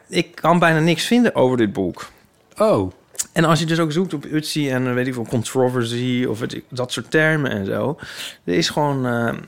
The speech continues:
Speaker 1: heel weinig over te vinden. En zij, zij hebben dus totaal geen school gemaakt met dit boekje.
Speaker 2: En wie zijn zij?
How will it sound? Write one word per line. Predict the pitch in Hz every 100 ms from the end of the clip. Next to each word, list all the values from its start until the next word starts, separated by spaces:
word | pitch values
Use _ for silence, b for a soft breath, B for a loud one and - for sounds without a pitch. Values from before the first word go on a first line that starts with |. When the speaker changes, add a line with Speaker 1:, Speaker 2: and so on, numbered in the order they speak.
| - -
Speaker 1:
heel | 143 147
weinig | 139 135 127 -
over | 127
te | 117
vinden. | 175 170
En | 139
zij, | 135 -
zij | 135 139
hebben | 123 143
dus | 139 135 - B B B - -
totaal | 147 170 165
geen | 156 139
school | 120 165 165
gemaakt | 143 127 113 110 - - -
met | 113
dit | 110 98 - -
boekje. | - 104 - 82 82 -
Speaker 2:
En | 120
wie | 127
zijn | 151 131
zij? | 107 107